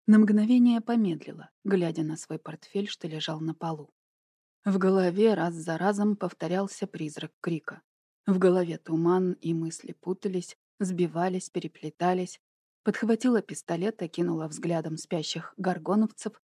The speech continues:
Сэма. Но на шатающихся ногах я выскочила прочь из кабинета, в потёмках выискивая взглядом Стивена.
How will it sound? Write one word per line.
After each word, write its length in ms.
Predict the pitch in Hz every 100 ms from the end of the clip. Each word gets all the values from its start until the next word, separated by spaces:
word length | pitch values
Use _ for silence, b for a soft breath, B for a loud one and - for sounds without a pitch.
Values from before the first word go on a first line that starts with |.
| _
Сэма. 500 | - 185 175 202 190 _ _ _ _ _ -
Но 100 | 233
на 120 | 233
шатающихся 800 | 233 220 214 220 214 214 202 208
ногах 500 | 202 190 196 208 -
я 160 | 180 170
выскочила 560 | 170 - 180 - 175
прочь 340 | 170 170 170 -
из 100 | -
кабинета, 600 | 175 156 170 208 - 190 _
в 100 | -
потёмках 600 | - 190 220 233 233 220
выискивая 720 | 185 175 165 175 - 185 175
взглядом 540 | 170 196 160 151 151 156
Стивена. 540 | - - 160 139 139